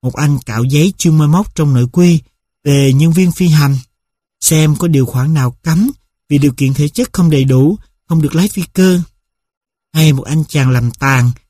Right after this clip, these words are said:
kiếm cơ hội để ra oai. Ông muốn gì?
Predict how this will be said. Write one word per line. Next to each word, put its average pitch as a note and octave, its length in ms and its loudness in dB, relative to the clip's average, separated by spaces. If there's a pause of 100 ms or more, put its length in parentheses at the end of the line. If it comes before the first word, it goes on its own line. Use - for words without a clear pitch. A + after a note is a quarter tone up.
(120)
kiếm G3 140 -2
cơ G3 120 -2
hội C3 220 0
để C#3+ 100 -2
ra E3 260 -4
oai. E3+ 340 0 (600)
Ông E3+ 140 0
muốn G#3+ 240 2
gì? D3+ 280 4